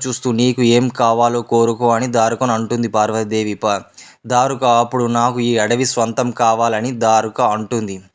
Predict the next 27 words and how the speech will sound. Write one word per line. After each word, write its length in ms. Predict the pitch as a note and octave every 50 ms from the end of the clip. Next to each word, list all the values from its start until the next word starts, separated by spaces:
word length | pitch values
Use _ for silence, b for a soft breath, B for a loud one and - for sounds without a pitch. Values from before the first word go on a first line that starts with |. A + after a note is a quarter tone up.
| B B B B B B B _
"తదాస్తు" 440 | B2 A#2+ B2 C3 C3+ C3+ C3 - C#3+
అని 240 | C3 B2 A#2 B2+ C3
పార్వతీదేవి 760 | B2+ - A2+ A2+ A#2 A#2+ A#2+ B2 A#2 A#2 B2 A#2+ A2+ B2 B2
అక్కడి 340 | B2+ B2+ - - B2 A2+ A#2+
నుంచి 260 | A#2+ A#2+ A2+ - C#3
వెళ్ళిపోతుంది. 800 | A#2+ A2+ G#2+ A2+ A#2+ A2+ A2+ A#2 A2+ A2 - A2+ G#2+ G2+ F#2+ F2+ - B B B B B B B -
ఆ 120 | G#2+ B2
కాడి 320 | D3+ C3+ D3+ C#3+ C#3 C#3
నుంచి 500 | C#3 C#3 C#3 C3 B2+ - B2+ B2 B2 B2 - -
ఆ 380 | - A#2+ A#2+ A#2 A2 A2 G#2+ -
అడవి 360 | - A2 A#2+ B2+ B2 B2 B2+ A#2+
దారుక 540 | A2+ A#2 A2 A2 A#2 A#2 A2+ - A#2 A2+
సొంతం 480 | A2+ - - A#2+ A2 A2+ G#2+ C3 A#2+ A#2+
అవుతుంది. 500 | A2+ A2+ A2+ - A#2 A2 G#2 G2 G2 - _ b b b b b -
ఆ 140 | A2+ A2+ A#2
దారుక 460 | A2+ G#2+ A#2 A2+ B2 C3+ C#3+ B2 C3 B2+ A#2+ A#2+ A#2+ A#2+ A#2 A2+ G2+ G2
రాక్షస 320 | G#2+ A2+ A#2 B2 - -
స్త్రీ 420 | C3 A#2+ B2 B2 B2 B2 A#2+ A#2 A#2+ A#2 _ b b b b b b _
ప్రజల్ని 500 | - A#2+ B2 C3 D3 C#3 C#3 C#3 C3 B2+
బలవంతంగా 840 | A#2 G#2 G#2+ A2+ A#2+ B2 B2+ C3 C3 B2+ C#3 C3+ C3 B2+ A#2+ A#2 A#2 -
ఆ 100 | - G#2+
అడవిలోకి 520 | A2 A2+ A#2+ B2+ C#3 C3+ C#3 C#3 B2+ C3+ C3
తీసుకువచ్చి, 800 | A2+ B2+ B2+ A#2+ - - - C3+ B2 A#2 - - B2+ A#2+ A2 A#2 B B B B B B B B B B _ -
తన 220 | C3+ C3+ C3+ B2 A#2
బానిసలను 540 | A2 A2+ A#2 A#2+ B2+ C3 A#2+ - C#3 C3+ C3+
చేసుకొని, 560 | B2 A#2+ C3 B2+ A#2+ - - C3+ B2+ B2 A#2+
తన 360 | G#2+ C3 B2 B2 A#2+ A#2 A#2